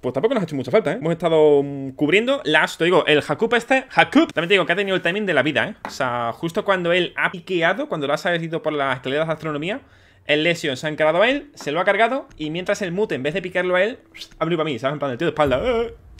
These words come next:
ha hecho muy bien, ¿eh? Y además ha utilizado los pepos para abrirle al techo al pavo este, así que bonito. Eso sí, lo que no entiendo es el C cuatro ese top ocho puesto ahí debajo de, de, justo de esa posición, ¿sabes? Cuando es mejor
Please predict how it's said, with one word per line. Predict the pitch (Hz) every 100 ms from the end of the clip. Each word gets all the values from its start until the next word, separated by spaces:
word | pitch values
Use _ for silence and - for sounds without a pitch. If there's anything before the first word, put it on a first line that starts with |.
| - 175 -
ha | 170
hecho | 202
muy | 160
bien, | 123
¿eh? | 127
Y | 117
además | 117 139
ha | 156
utilizado | 151 - 147
los |
pepos | 143 143 131
para | 139
abrirle | 131 139 135 131 123
al | 123 113
techo | - 123 - 135 117 113 107
al | 107 107
pavo | 127 127
este, | 123 233
así | 143 113
que | 104
bonito. | 120 110 107 156 120 -
Eso | 131
sí, | 135 151
lo | 123
que | 123
no | 131
entiendo | 147 190
es | 214
el |
C | - 160
cuatro | 147 151 180
ese | 175 180
top | 170 165
ocho | 156 160 220
puesto | 175 165
ahí | 175
debajo | 165 156 175
de, | 156 151
de, | 143 143 135 110 -
justo | 160 190
de | 156
esa | 180
posición, | 143 139 190 123
¿sabes? | 135 208
Cuando | - 131 127 131
es | 139
mejor | 160 143 156